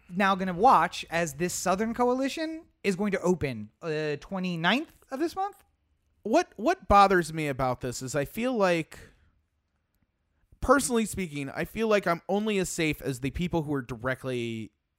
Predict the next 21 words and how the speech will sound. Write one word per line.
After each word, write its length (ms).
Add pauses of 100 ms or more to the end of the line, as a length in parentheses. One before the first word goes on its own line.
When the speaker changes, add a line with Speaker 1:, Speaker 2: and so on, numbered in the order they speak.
(340)
Speaker 2:
on 160
top 280
of 160
me 340
Speaker 1:
Sure. 280
Speaker 2:
in 80
terms 300
of, 100
like, 140
a 60
government 420
level. 400 (320)
So 180
Garcetti 640
and 100
Newsom 560
in 120
this 140
particular 460
case. 260
Speaker 1:
Yeah. 100